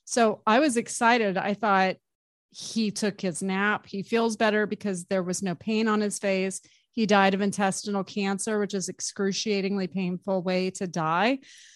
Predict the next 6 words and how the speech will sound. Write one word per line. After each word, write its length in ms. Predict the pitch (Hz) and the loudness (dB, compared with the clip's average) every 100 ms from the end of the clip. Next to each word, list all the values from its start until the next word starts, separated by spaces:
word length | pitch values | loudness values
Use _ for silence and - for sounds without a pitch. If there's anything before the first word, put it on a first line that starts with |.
| _ - | _ -2
Um, 460 | 208 202 190 185 - | 0 2 2 0 -4
and 320 | - 226 214 | -4 0 2
his 360 | 226 214 226 - | 2 2 0 -2
face 520 | - 226 214 208 - - _ | 0 4 4 2 -8 -12 _
looked 840 | 240 220 226 226 226 - - - _ _ _ _ | -4 0 4 4 2 -2 -12 -14 _ _ _ _
almost, 640 | - 254 302 294 - - | -2 0 2 0 -4 -8